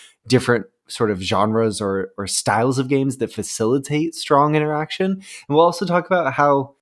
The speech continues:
the sort of edges of interaction and where maybe interaction can go really wrong,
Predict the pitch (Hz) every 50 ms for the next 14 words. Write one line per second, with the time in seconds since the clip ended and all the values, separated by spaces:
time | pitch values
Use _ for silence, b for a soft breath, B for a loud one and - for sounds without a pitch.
0 | _ - 285 262 - - 277 262 262 254 214 240 247 214 220 233 202 185 160 143
1 | 127 123 117 107 101 101 - - - 117 117 117 120 123 131 127 127 127 123 127
2 | 135 - - - _ _ - 156 147 147 139 127 120 120 - - - 135 120 -
3 | - - 120 101 113 107 104 98 104 98 95 95 87 82 90 87 87 85 80 80
4 | 76 76 85